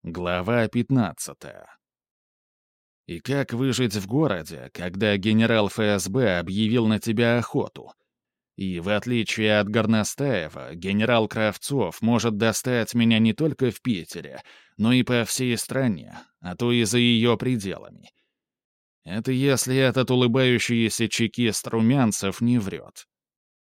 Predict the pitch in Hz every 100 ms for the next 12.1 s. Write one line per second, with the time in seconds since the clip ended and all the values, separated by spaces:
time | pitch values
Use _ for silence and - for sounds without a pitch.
0 | _ _ 90 113 127 139 160 147 92 104
1 | 101 90 90 98 - 104 92 98 98 131
2 | 131 - - 98 95 95 95 95 113 107
3 | 113 110 104 107 101 101 101 - 101 120
4 | 110 80 - - 69 - 50 - _ _
5 | - 92 104 95 90 87 95 104 127 117
6 | 120 113 117 117 - 120 123 127 78 -
7 | 53 - _ _ _ _ _ - 101 92
8 | 123 - 160 147 110 113 110 107 - 113
9 | 107 101 82 80 50 - - - 95 95
10 | 92 92 107 101 117 107 156 107 123 147
11 | 131 131 120 147 143 143 156 127 78 -